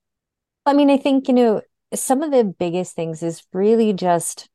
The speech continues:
starting to be aware of your own triggers, which again, like I said, so many of them can really be, like, that's the early warning signs part of what are my triggers?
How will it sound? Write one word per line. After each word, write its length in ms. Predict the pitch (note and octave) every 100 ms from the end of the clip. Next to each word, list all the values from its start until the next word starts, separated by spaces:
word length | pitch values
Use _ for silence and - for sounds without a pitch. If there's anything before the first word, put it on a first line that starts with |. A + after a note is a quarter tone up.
| _
starting 440 | - - G#3 G#3+ B3
to 100 | A#3+
be 140 | A3
aware 240 | G3+ F3 E3+
of 80 |
your 140 | D#3+ -
own 240 | D#3 D#3+
triggers, 420 | D3+ D3+ D3 G3 G3
which 120 | F3+
again, 320 | E3 D#3+ D3+
like 140 | D3+
I 40 | E3
said, 320 | - D3 D3
so 160 | - E3
many 180 | F3
of 80 | F3
them 220 | E3 D#3+
can 180 | D3+ E3 D#3+
really 180 | D#3 D#3
be, 80 |
like, 140 | D#3+ E3
that's 240 | F3 E3+
the 100 | F3 -
early 240 | F#3 F3
warning 320 | D#3+ D3+ F3
signs 340 | F3+ - C#3+ C#3+
part 320 | - G2 G2+
of 320 | - D3+ D3+ _ _ -
what 200 | F#3+ G3
are 60 | A#3+
my 160 | B3
triggers? 600 | B3 A3+ G3+ - - -